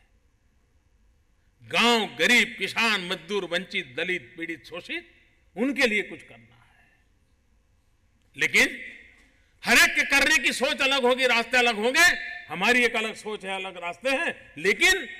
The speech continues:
लक्ष्य यही है कि मेरे देश के मजदूर का भला हो, मेरे देश के गरीब का भला हो, मेरे देश के किसानों का भला हो। ये सपने लेकर के हम चल पड़े हैं। और इसलिए, जैसे मैंने कहा, हमने अप्रेंटिस एक्ट में सुधार किया,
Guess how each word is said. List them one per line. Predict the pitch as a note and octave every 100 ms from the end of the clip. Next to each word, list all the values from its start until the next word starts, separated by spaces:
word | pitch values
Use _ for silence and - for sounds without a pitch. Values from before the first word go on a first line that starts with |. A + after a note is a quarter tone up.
| -
लक्ष्य | C#3 D3 B3 - G3+
यही | F#3 G#3+
है | F3+ F#3 C3 A2+ - - -
कि |
मेरे | D3+ D3+
देश | C#3 E3 E3
के | E3
मजदूर | D3 C3+ D3 C3+
का | C#3
भला | G#2 C3+
हो, | A#2+ C#3
मेरे | C3 B2+
देश | C3 A#2+
के | C3
गरीब | A2+ C3 C3
का | A#2
भला | G2+ B2+
हो, | A#2+ F#3+ A3+ _ _ C#3
मेरे | D#3+
देश | D3+ A3 A3+
के | A#3
किसानों | F3 - C4 C#4
का | A3+
भला | F3 F#3
हो। | A3+ D4 D4 - - D3+
ये | B3+
सपने | C4+ A#3+ B3 A#3
लेकर | G#3 G3 F#3
के | F3
हम | C#3
चल | - D3
पड़े | - B2+
हैं। | A2 _ _ _ _ _ _ _ _ _ _ _ _ _ _ -
और | C#3
इसलिए, | D3 B2 F3+ - - - _ _ _ _ _ _ _ _
जैसे | C3+ C#3+
मैंने | C#3+ D3+
कहा, | D3+ D3
हमने | D3+ D3
अप्रेंटिस | C3 D#3 D#3 D#3+ C#3
एक्ट | D3+ D3 E3+
में | D#3+ D#3 _ _ _ _ -
सुधार | D#3 B2 D#3
किया, | D#3+ D#3+